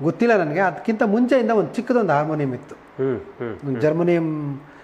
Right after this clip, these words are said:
Speaker 1: ಜರ್ಮನ್ ರೀಡ್ಸ್ ಅಂತ ಬರ್ತದೆ,
Speaker 2: <laughs> ಸರಿ,
Speaker 1: ಪ್ಯಾರಿಸ್
Speaker 2: ಸರಿ.
Speaker 1: ರೀಡ್ಸ್, ಜರ್ಮನ್ ರೀಡ್ಸ್
Speaker 2: ಕರೆಕ್ಟ್,
Speaker 1: ಅಂತ.
Speaker 2: ಕರೆಕ್ಟ್.
Speaker 1: ಆ ಥರದ್ದೊಂದು ಹಾರ್ಮೋನಿ ಇತ್ತು. ಅದನ್ನ ನೋಡ್ಬಿಟ್ಟು ಅದಕ್ಕೆ ಸ-, ಸ್ವಲ್ಪ ಸರಿ ಮಾಡಿಸಿ ಅವ್ರ ಮಾಸ್ಟರ್ ಆವಾಗಲೇ ನನಗೆ ಸರಿಗಮಪ ಹೇಳ್ಕೊಡಕ್ಕೆ ಶುರು ಮಾಡಿದ್ರು.
Speaker 2: ಹಾ, ಹಾ, ಹಾ,
Speaker 1: ತುಂಬ
Speaker 2: ಹಾ.
Speaker 1: ಚಿಕ್ಕವನಿದ್ದಾಗಲೇ.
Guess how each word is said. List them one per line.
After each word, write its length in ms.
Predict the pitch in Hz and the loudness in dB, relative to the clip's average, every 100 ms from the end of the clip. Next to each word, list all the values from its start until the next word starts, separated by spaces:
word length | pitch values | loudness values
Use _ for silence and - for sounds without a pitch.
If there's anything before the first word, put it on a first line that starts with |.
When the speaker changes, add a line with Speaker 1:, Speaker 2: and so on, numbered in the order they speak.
| - 131 | -10 -2
Speaker 1:
ಜರ್ಮನ್ 320 | 156 190 165 | 2 2 2
ರೀಡ್ಸ್ 260 | 180 165 165 | 0 0 -2
ಅಂತ 140 | 151 | 0
ಬರ್ತದೆ, 500 | 139 131 - 127 135 | 0 -2 -4 0 0
Speaker 2:
<laughs> 140 | 131 | 0
ಸರಿ, 120 | 117 - | -4 0
Speaker 1:
ಪ್ಯಾರಿಸ್ 280 | 170 180 | 2 2
Speaker 2:
ಸರಿ. 120 | 175 156 | 0 -2
Speaker 1:
ರೀಡ್ಸ್, 200 | 160 151 | -2 0
ಜರ್ಮನ್ 300 | 151 151 139 | 0 0 -2
ರೀಡ್ಸ್ 200 | 139 117 | -2 -2
Speaker 2:
ಕರೆಕ್ಟ್, 220 | 120 - | -4 -10
Speaker 1:
ಅಂತ. 80 | - | -10
Speaker 2:
ಕರೆಕ್ಟ್. 340 | 92 - - | -10 -12 -2
Speaker 1:
ಆ 160 | 208 214 | 0 4
ಥರದ್ದೊಂದು 360 | 233 233 196 | 4 2 4
ಹಾರ್ಮೋನಿ 380 | 170 208 214 175 | 4 4 2 0
ಇತ್ತು. 240 | 143 - | -4 0
ಅದನ್ನ 260 | 247 220 220 | 0 2 0
ನೋಡ್ಬಿಟ್ಟು 340 | 247 254 254 | 0 0 0
ಅದಕ್ಕೆ 260 | 208 185 185 | 0 0 -4
ಸ-, 220 | 160 180 | -4 -4
ಸ್ವಲ್ಪ 200 | 175 185 - | -4 -6 -4
ಸರಿ 120 | 185 | 0
ಮಾಡಿಸಿ 520 | 202 220 - 139 175 247 - - - - - | 2 2 0 -4 -8 -12 -20 -20 -20 -20 -2
ಅವ್ರ 120 | 202 190 | 0 4
ಮಾಸ್ಟರ್ 340 | 226 285 190 | 2 2 2
ಆವಾಗಲೇ 300 | 190 254 269 | 4 4 2
ನನಗೆ 560 | 226 196 233 208 147 135 | 2 2 0 0 -2 -2
ಸರಿಗಮಪ 480 | 185 190 196 190 175 | 2 4 4 2 0
ಹೇಳ್ಕೊಡಕ್ಕೆ 560 | 165 147 151 151 143 - | 0 0 -4 -4 -6 -8
ಶುರು 120 | 127 | -10
ಮಾಡಿದ್ರು. 320 | 127 110 - - | -10 -10 -14 -4
Speaker 2:
ಹಾ, 160 | 123 113 | 0 0
ಹಾ, 220 | 90 101 - | -2 -8 -8
ಹಾ, 160 | 98 90 | -10 -8
Speaker 1:
ತುಂಬ 140 | 180 180 | -2 -2
Speaker 2:
ಹಾ. 60 | |
Speaker 1:
ಚಿಕ್ಕವನಿದ್ದಾಗಲೇ. 600 | 165 190 160 135 127 113 | -2 -2 -2 -4 -8 -12